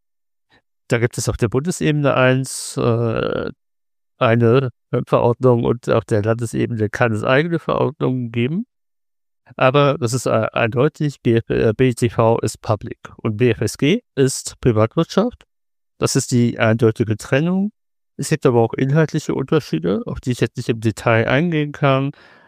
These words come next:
Aber die B I T V hat dann noch zusätzliche Sachen, die im B F S G nicht drinstehen und das B F S G hat Dinge, die in der B I T V nicht drinstehen. Simples Beispiel, in der B-, in der B I T V ist leichte Sprache und Gebärdensprache vorgeschrieben.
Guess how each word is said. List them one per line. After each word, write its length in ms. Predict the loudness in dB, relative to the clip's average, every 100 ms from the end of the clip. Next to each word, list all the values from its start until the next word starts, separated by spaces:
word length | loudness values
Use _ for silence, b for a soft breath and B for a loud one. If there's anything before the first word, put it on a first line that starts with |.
| b 0
Aber 200 | 2 2
die 140 | 0
B 180 | 0 0
I 80 | 0
T 160 | -2
V 380 | 0 2 4 2
hat 140 | 0 0
dann 180 | 0 0
noch 140 | -2
zusätzliche 640 | 0 2 2 0 0 0
Sachen, 520 | 2 2 2 0 0 -2 b b _
die 120 | 0
im 100 | 2
B 160 | 2 2
F 80 | 0
S 160 | -2
G 160 | 2 2
nicht 200 | 0 -4
drinstehen 920 | 0 2 2 0 -2 0 2 4 2
und 180 | 0 0
das 200 | 0 0
B 160 | 2 0
F 180 | 0 0
S 160 | -2
G 260 | 2 4 4
hat 360 | 2 -2 -4 0
Dinge, 320 | 2 4 2 0
die 180 | -4 -2
in 80 | 2
der 140 | 0
B 120 | 0
I 120 | -2 -4
T 140 | -6
V 320 | -2 0 0
nicht 180 | -2 -6
drinstehen. 580 | -10 -12 -12 -12 -10 -12 _ _ _ _ _ _ _
Simples 300 | -2 0 0
Beispiel, 640 | 0 0 0 -2 0 2
in 180 | 0 0
der 120 | 0
B-, 200 | 2 -2
in 180 | 0 0
der 120 | 0
B 180 | 0 -2
I 40 |
T 140 | -4 -8
V 340 | 0 2 2 0
ist 320 | -4 -8 -4
leichte 320 | 0 0 -2
Sprache 480 | -8 0 0 2 -2
und 220 | -2 -4
Gebärdensprache 760 | -4 -2 -2 -4 -2 0 2 0
vorgeschrieben. 840 | 0 0 -2 -2 -2 2 0